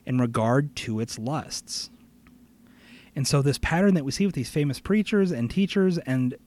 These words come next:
any kind of Christian celebrity is always going to be the same. They are going to be faced with the decision to either put on Christ or put on their desires.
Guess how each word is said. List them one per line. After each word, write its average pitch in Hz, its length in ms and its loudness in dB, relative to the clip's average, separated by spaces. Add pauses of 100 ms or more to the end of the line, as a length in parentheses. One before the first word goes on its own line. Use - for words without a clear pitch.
(160)
any 196 180 4
kind 147 240 0
of 135 80 -4
Christian 147 300 0
celebrity 113 720 -4 (720)
is 147 140 2
always 160 280 4
going 170 180 4
to 151 60 2
be 139 100 2
the 135 100 -2
same. 139 400 0 (120)
They 151 200 2
are 180 120 2
going 156 480 0 (160)
to 127 300 0 (360)
be 165 100 2
faced 156 300 0
with 165 100 0
the 151 80 2
decision 143 500 0
to 151 260 0
either 151 300 2
put - 300 -4 (140)
on 135 280 -2
Christ 131 680 -4 (400)
or 127 80 -4
put - 380 -2
on 131 420 -2 (100)
their 123 160 -2
desires. 127 840 -6